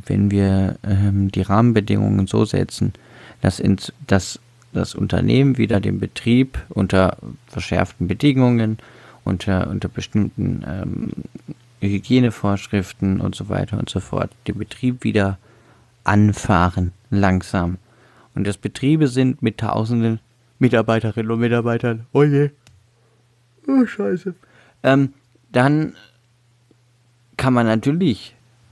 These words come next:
die Frage stellen, warum kann dann, können nicht dann drei, vierhundert Leute im Stadion gemeinsam arbeiten?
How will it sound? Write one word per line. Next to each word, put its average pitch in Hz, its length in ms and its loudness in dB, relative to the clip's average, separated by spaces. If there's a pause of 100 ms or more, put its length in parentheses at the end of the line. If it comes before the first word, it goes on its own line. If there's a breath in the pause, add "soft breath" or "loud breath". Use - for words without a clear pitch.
(220)
die 107 80 2
Frage 90 420 0
stellen, - 480 -4 (200)
warum 117 420 2
kann 117 320 0
dann, 123 280 -2 (400)
können 120 400 2
nicht 117 380 -2
dann 107 380 2
drei, 107 260 0
vierhundert 107 540 0
Leute 104 340 -4
im - 160 -4
Stadion 95 560 -4
gemeinsam 95 600 0
arbeiten? 92 640 0